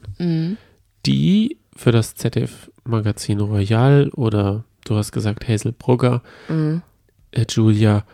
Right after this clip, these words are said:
Speaker 2: hat
Speaker 1: Alles
Speaker 2: eine,
Speaker 1: Mögliche.
Speaker 2: eine Serie adaptier-, adaptiert, die nächstes Jahr dann rauskommt oder übernächstes Jahr.
Speaker 1: Mhm.
Speaker 2: Und, äh, sie ist Autorin der Drinnis. Nicht Drinnis,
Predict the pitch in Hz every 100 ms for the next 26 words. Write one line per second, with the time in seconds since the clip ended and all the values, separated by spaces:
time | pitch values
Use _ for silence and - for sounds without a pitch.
0 | _ - 151 156 - 110 107 151 139 143
1 | - - 107 104 104 - - 113 131 147
2 | 160 156 165 - - 196 330 135 123 -
3 | - 208 233 - - _ _ - 117 113
4 | 113 120 - 139 - 143 151 151 143 151
5 | - - 170 120 110 113 135 156 - 170
6 | 165 180 233 - _ _ - 185 190 196
7 | - - 151 185 - - 131 131 127 123
8 | 120 127 - 120 - 127 131 113 117 110
9 | 113 117 160 240 - _ _ _ _ _
10 | _ _ _ _ _ 113 95 - - 107
11 | 104